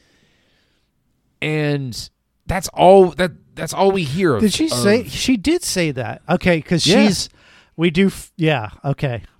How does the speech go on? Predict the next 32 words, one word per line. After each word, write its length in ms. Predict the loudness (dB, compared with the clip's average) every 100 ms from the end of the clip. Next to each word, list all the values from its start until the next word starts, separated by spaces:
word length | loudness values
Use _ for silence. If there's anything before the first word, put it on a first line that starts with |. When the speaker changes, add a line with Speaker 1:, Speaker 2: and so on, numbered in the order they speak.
| -6
Speaker 2:
Yeah, 160 | -2 -2
that 140 | -2
still 260 | 0 2 2
makes 300 | 2 0 -2
Speaker 1:
And, 100 | -2
and, 80 | -4
Speaker 2:
sense. 260 | -12 -14 _ _ _
Yeah. 200 | -10 -6
Speaker 1:
and 160 | -4 -4
so, 400 | 0 2 0 -4
like, 280 | -6 -4 -4
when 500 | -6 -4 -4 -4 -8 -12 _ _
Powers 380 | -6 0 2 2
Booth 340 | 2 2 0 -4
and, 420 | -4 -2 -4 -4
uh, 360 | -4 -4 -4 -8 _ _ _ _ _ -8
and 180 | -6
McConaughey 840 | -6 -6 -4 -2 -2 -2 -2 -4 -8 _ _ _ _ _ -4
go 240 | 0 2
to, 180 | 0 -4 -12 _ -8
like, 240 | -6 -4
the 100 | -2
location 640 | -2 0 -2 -2 -2 -4 -2
of 240 | -4 -6
the 180 | -10 -8
God's 400 | -4 -2 -2 -2
Hand 360 | -4 -4 -8
killer's 420 | -6 -2 -2 -4 -6
bodies, 640 | -4 -4 -4 -8 -14 -14 _ _ _ _ _ _ -10
um, 540 | -6 -6 -6 -10 -14 _ _ _ _ _ _ _ _ -8
I'm 100 | -4
like, 260 | -4 -6